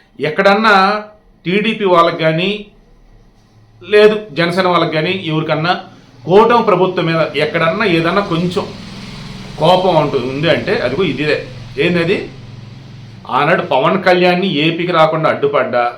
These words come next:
పవన్ కళ్యాణ్ రోడ్డు మీద పడుకొని నిరసన తెలియజేసిన, పవన్ కళ్యాణ్ వైజాగ్లో వచ్చేసి హోటల్లోనే ఉంచిన, కింద తిరగలేకపోయినా,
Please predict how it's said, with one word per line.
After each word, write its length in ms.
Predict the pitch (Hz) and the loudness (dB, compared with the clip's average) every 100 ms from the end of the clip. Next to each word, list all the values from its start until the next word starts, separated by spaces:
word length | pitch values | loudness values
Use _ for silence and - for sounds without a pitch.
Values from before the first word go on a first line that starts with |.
| - 139 | -6 -2
పవన్ 160 | 165 | 0
కళ్యాణ్ 220 | 180 170 | 0 0
రోడ్డు 220 | 139 156 165 | 0 0 -2
మీద 80 | |
పడుకొని 280 | 156 147 135 | -4 -4 -4
నిరసన 240 | 120 120 147 | -6 -6 -6
తెలియజేసిన, 760 | 131 131 127 120 123 117 110 - - _ - | -2 -4 -2 -4 -6 -10 -12 -14 -20 _ 0
పవన్ 280 | 156 190 190 | 2 2 2
కళ్యాణ్ 260 | 175 170 | 2 2
వైజాగ్లో 560 | 156 131 143 156 156 151 | 0 0 2 0 0 2
వచ్చేసి 420 | 135 127 147 139 | 2 2 -2 -2
హోటల్లోనే 420 | 123 131 151 143 | -2 -2 0 -2
ఉంచిన, 500 | 123 127 123 123 113 113 | -2 -6 -4 -4 -4 -4
కింద 140 | 135 147 | -4 -4
తిరగలేకపోయినా, 880 | 131 123 131 131 117 113 107 104 | -4 -4 -4 -6 -6 -8 -6 -8